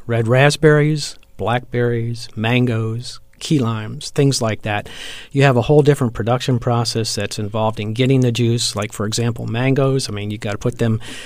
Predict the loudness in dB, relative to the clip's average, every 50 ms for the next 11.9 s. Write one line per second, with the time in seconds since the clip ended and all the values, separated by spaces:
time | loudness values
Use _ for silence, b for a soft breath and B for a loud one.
0 | B B B -6 -4 -4 -6 -8 -10 -6 -4 -4 -2 0 0 2 2 2 0 0
1 | -2 -4 -2 0 0 2 2 0 0 -2 -4 -4 -4 -6 -6 -4 -4 -2 -2 0
2 | 0 2 2 2 0 0 -2 -4 -2 0 0 0 0 0 -4 -8 -8 -2 2 4
3 | 4 4 4 4 4 4 4 4 4 2 0 -2 -6 -6 -6 -4 -2 0 -2 -2
4 | -2 -2 -6 -4 0 2 4 4 4 4 4 4 4 4 4 4 2 2 2 2
5 | 2 4 4 4 2 0 -2 -2 -4 -2 -2 -4 -4 -6 -6 -4 0 2 2 4
6 | 4 4 4 4 4 4 4 2 0 -2 -4 B B B B B B -4 0 4
7 | 4 6 4 4 2 -2 -2 0 2 2 2 2 0 -2 -4 -6 -4 -4 -4 -2
8 | 2 2 4 6 6 4 4 2 0 -2 -4 -4 -4 -4 -4 -4 -4 -4 -4 -6
9 | -4 -2 -2 -2 -2 0 2 4 6 6 6 6 4 4 2 2 2 2 2 2
10 | 2 2 2 2 0 B B B B B B B B -6 -4 -4 -4 -4 -6 -6
11 | -6 -6 -8 -8 -8 -6 -6 -6 -6 -6 -6 -6 -6 -6 -8 -8 -10